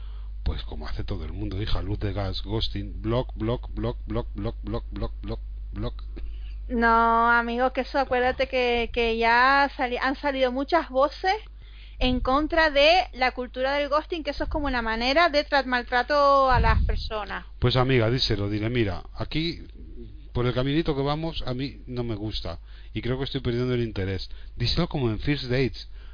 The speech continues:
Speaker 1: ¿Tendrías una segunda cita con fulanito? A ver, como pareja no, como amigo lo que él quiera, ¿no?
Speaker 2: En fin.
Speaker 1: Y ya
Speaker 2: Otra
Speaker 1: está.
Speaker 2: cosa que iba a decir, eh, respecto a ese tema. Ser im-, un impresentable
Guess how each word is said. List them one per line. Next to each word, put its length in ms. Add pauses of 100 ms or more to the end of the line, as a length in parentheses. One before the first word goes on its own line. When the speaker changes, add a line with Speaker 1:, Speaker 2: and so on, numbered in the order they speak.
(160)
Speaker 1:
¿Tendrías 400
una 120
segunda 360
cita 240
con 140
fulanito? 640 (600)
A 140
ver, 260
como 240
pareja 400
no, 220
como 200
amigo 240
lo 120
que 80
él 120
quiera, 380 (120)
¿no? 220 (1600)
Speaker 2:
En 180
fin. 360 (100)
Speaker 1:
Y 120
ya 80
Speaker 2:
Otra 220
Speaker 1:
está. 40
Speaker 2:
cosa 160
que 80
iba 100
a 80
decir, 360
eh, 360
respecto 380
a 60
ese 160
tema. 420 (140)
Ser 120
im-, 220
un 100
impresentable 1120